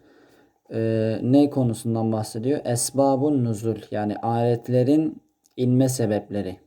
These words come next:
Ayetlerin inme sebepleri, nuzul sebepleri, o başlığı işleyeceğiz. Esbabun nuzul, yani ayetlerin inme sebeplerini bilmek neye yarar? Bir ayetin sebebi nuzulü bilinirse ne işe yarar?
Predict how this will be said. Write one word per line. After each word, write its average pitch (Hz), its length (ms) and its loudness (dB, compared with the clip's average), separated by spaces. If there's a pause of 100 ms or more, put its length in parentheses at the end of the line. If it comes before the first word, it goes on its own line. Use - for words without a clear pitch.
(260)
Ayetlerin 110 920 -2 (600)
inme 120 340 2
sebepleri, 101 760 -2
nuzul 117 340 2
sebepleri, 107 880 -2 (480)
o 131 140 2
başlığı 113 380 -2
işleyeceğiz. 98 720 -8 (100)
Esbabun 139 600 0
nuzul, 104 280 -2
yani 107 220 -4 (160)
ayetlerin 127 840 0
inme 135 340 2
sebeplerini 120 840 0
bilmek 120 480 0
neye 120 300 2
yarar? 113 440 0 (480)
Bir 127 240 4
ayetin 127 340 0
sebebi 127 480 0
nuzulü 120 440 -2
bilinirse 127 580 0
ne 123 140 2
işe 123 260 -2
yarar? 110 500 -2